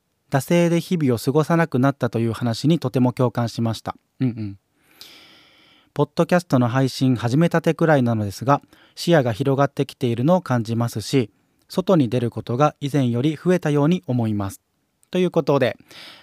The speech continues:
ありがとうございます。いや、本当にね、僕が一周年の回でね、お話ししていた、惰性で日々を過ごさなくなった気がするっていうのが、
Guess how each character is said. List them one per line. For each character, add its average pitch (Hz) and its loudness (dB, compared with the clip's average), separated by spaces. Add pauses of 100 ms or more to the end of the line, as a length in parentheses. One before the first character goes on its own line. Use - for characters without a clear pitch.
(120)
あ 113 -10
り 131 0
が 135 2
と 127 -2
う 127 0
ご 127 -4
ざ 139 0
い 139 2
ま 143 4
す。 - -20 (760)
い - -4
や、 120 0
本 175 -4
当 196 0
に 180 2
ね、 156 2 (120)
僕 131 -6
が 139 0 (320)
一 127 -10
周 143 -2
年 120 0
の 113 -6
回 120 -2
で 107 -8 (140)
ね、 143 2 (200)
お 123 -14
話 120 -8
し - -12
し - -18
て 127 -2
い 120 -4
た、 - -8 (640)
惰 127 -2
性 160 2
で 156 0
日 175 -6
々 120 -2
を - -10
過 - -8
ご 147 -2
さ 156 -4
な 156 0
く 123 -8
な 117 -6
っ 107 -8
た 104 -16
気 113 -12
が 107 -10
す - -12
る 156 2
っ 185 -2
て - -8
い 113 -8
う 113 -8
の 110 -10
が、 104 -10